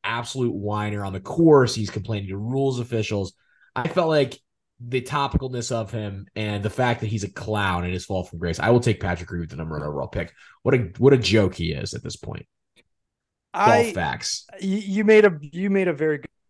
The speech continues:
Speaker 2: good case there. I didn't have him particularly high on my board 'cause I don't think of him as a whiner, you know, like, that's not my connotation with him. I just think of him as sleazeball, just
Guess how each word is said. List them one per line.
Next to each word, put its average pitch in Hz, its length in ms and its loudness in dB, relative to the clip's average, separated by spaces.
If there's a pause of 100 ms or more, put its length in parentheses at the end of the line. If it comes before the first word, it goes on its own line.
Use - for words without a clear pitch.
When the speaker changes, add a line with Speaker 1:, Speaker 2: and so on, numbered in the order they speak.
(260)
Speaker 2:
good 120 140 -16
case 120 280 -12
there. - 360 -20 (140)
I 160 400 6
didn't 175 360 2
have 185 260 4
him 165 140 0
particularly 143 600 -2
high 131 260 0
on 131 80 -4
my 120 100 -4
board 143 440 0
'cause 156 200 -4 (380)
I 180 100 4
don't 233 240 0
think 196 260 0
of 170 80 2
him 175 140 2
as 139 100 -2
a 131 60 -2
whiner, 135 760 -2 (680)
you 151 120 -2
know, 151 160 4
like, 139 280 2
that's 143 200 -2
not 156 140 -2
my 143 100 -6
connotation 131 600 -6
with 170 80 0
him. 180 100 0
I 131 80 0
just 117 200 -10
think 127 140 -6
of 117 80 -6
him 117 140 -8
as 110 160 -10
sleazeball, 135 920 0 (280)
just - 380 -2